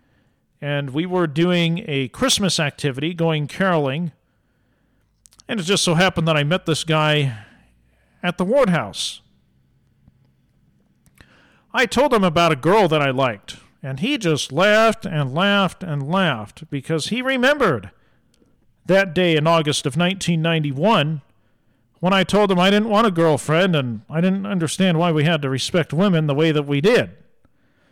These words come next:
And yes, it was ironic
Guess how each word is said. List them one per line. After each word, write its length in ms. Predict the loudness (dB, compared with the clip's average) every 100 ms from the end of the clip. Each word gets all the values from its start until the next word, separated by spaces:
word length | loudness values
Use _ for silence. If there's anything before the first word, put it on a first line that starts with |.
| _ _ _ _ _ _ _ _ _ _ _ _ _ _ _
And 180 | -2 0
yes, 420 | 2 0 -2 -8
it 140 | -8 0
was 260 | 2 2 -2 -2
ironic 720 | -2 0 -2 -4 -8 -18